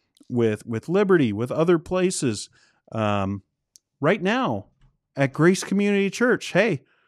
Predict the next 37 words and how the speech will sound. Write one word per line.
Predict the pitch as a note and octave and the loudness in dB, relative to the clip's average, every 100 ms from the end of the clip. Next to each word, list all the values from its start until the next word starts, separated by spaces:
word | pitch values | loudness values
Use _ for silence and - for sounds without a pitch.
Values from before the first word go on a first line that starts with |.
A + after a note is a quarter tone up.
| _ - | _ -8
Shepherd's | - G#3 A3 | -2 0 0
Conference | - G#3 G#3 G#3+ G#3+ - | -2 -2 0 -2 -2 -2
is | B2 - | -4 -4
coming | - G3+ G#3 | 0 0 2
up | A3 - | -2 -2
this | F#3 - | -2 2
week. | C3+ G#2 - - _ _ _ | 2 2 -2 -20 _ _ _
Should | - - G#2 | -12 -4 -2
I, | A2 - | -2 -6
should | - B2+ | -8 -4
I | B2+ | -2
do | C3 C#3 | 0 0
a | |
live | C#3 C3+ C3 | 0 -2 -2
reaction? | C#3+ C#3 - G#2+ | -2 -2 -4 -4
I'm | |
still | G2 D3 C#3 | -4 -2 -2
asking. | B2+ B2+ D#3 G2 | 0 -2 -4 -4
Let | A2+ | 0
me | D3 | 0
know | C#3 C3+ | 0 2
down | B2+ B2+ | 2 2
in | A2+ | 0
the | G2+ | -2
chat | - A2+ G2+ _ - - - | 0 -2 -2 _ -20 -20 -6
whether | C3 | 0
you | B2 B2 | 2 4
want | B2 A#2 | 2 2
a | G#2 | 0
live | G2 A#2 C#3 C3 | 0 2 0 0
reaction | A#2 A2 G2+ - A#2+ G2 | 0 0 -2 -2 -6 -4
to | G#2 F#2+ - _ _ _ _ | -4 -6 -8 _ _ _ _
MacArthur's | - - A2+ A2 A2+ A2 - A2+ | -6 2 2 4 2 0 -2 -4
opening | A2 G#2+ G2+ G2 F#2 _ _ | -4 -2 -4 -4 -8 _ _
session, | - - F2 - G2+ | -10 -6 -6 -4 -6
at | F#2+ | -6
least. | G#2 G#2 - | -6 -6 -8